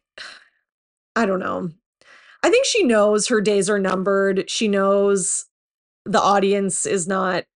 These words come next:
loving her. She knows, like, we're over her storylines and, and, like, you know, latching onto Shannon, that might be, like, her last hope of staying on the show. So she's doing it. Now, Shannon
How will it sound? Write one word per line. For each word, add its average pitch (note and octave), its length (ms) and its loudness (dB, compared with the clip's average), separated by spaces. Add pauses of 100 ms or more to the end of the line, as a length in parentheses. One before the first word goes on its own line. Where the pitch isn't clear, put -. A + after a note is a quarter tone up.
loving F#3+ 500 0
her. F#3+ 380 -2
She G3 220 -4
knows, F#3+ 500 0
like, F#3 320 -2 (720)
we're G3+ 260 2
over G3+ 340 2
her G3 120 0
storylines F#3+ 1160 0
and, F#3 320 -4 (100)
and, A3+ 360 -2 (280)
like, G3+ 240 -4 (360)
you G3 100 -2
know, F3 160 -2
latching G3+ 440 -4
onto G3 200 0
Shannon, F#3 480 -2
that F3 240 -4
might F3+ 260 -2
be, F#3 160 0
like, E3+ 220 0
her F#3+ 160 0
last F#3 380 -4
hope - 360 -2
of F#3+ 220 -2
staying F#3 320 -2
on F#3+ 100 -2
the F3+ 100 -2
show. E3 300 -4
So G#3+ 160 -2
she's B3+ 200 -2
doing A3+ 260 0
it. - 180 -10 (840)
Now, A3 440 2 (180)
Shannon A3 840 0